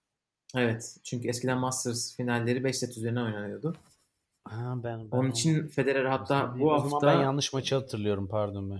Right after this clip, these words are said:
Speaker 2: üç setlik maç hatırlıyorum. Okey.
Speaker 1: Yo, üç set, üç sete geçti.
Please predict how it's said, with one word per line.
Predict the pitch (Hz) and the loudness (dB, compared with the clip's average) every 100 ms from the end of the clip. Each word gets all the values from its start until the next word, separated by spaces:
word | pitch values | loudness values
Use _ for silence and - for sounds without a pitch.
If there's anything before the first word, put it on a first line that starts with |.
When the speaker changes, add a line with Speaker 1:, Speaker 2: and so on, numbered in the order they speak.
| - | -10
Speaker 2:
üç | - | -12
setlik | 95 - 95 101 | -14 -14 -16 -10
maç | 98 - | -10 -12
hatırlıyorum. | 98 104 101 95 | -16 -12 -10 -6
Okey. | 107 - 98 95 _ _ - | -6 -4 -10 -10 _ _ -2
Speaker 1:
Yo, | 139 160 | 4 6
üç | 165 - | 6 6
set, | 196 - - | 6 4 -4
üç | - | -2
sete | - 160 | 2 4
geçti. | 165 160 156 156 107 | 6 4 4 0 -2